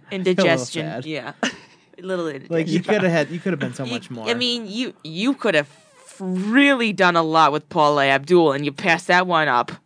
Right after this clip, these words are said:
Speaker 1: Yeah.
Speaker 2: So, like, a freaking
Speaker 1: Well, I think some of
Speaker 2: Ugh.
Speaker 1: that's on Paula. I think some of that's on Paula.
Speaker 2: Well, she was off going to Simon Cowell.
Speaker 3: Have either of you seen the video where Britney Spears realized that Ryan Seacrest wasn't gay?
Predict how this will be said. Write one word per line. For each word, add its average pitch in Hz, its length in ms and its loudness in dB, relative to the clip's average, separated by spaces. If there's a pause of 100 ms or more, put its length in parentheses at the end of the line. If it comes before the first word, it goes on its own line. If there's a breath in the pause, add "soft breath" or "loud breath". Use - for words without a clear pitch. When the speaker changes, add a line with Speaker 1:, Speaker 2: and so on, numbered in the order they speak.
(140)
Speaker 1:
Yeah. 113 320 -6
Speaker 2:
So, 151 220 2
like, 151 200 2
a 135 40 0
freaking 151 600 -2
Speaker 1:
Well, 151 140 0
I 160 80 2
think 190 220 -2
some 196 80 4
of 185 60 6
Speaker 2:
Ugh. 170 80 4
Speaker 1:
that's 160 180 2
on 143 140 -2
Paula. 160 380 -4
I 120 100 -8
think 170 180 -8
some 180 140 -4
of 151 60 -4
that's 135 200 -4
on 131 100 -8
Paula. 151 560 -6
Speaker 2:
Well, 185 160 2
she 427 200 2
was 415 160 2
off 302 200 4
going 233 160 -2
to 196 60 -2
Simon 165 400 -2
Cowell. 196 720 -4
Speaker 3:
Have 170 180 -4
either 143 360 0
of 180 80 -4
you 202 120 -6
seen 214 260 -6
the 214 120 -4
video 127 680 -6 (200)
where 147 240 -4
Britney 127 400 -6
Spears 120 480 -8
realized 113 540 -8
that 123 280 -8
Ryan 117 300 -8
Seacrest 123 540 -14
wasn't 113 420 -8
gay? 151 500 -8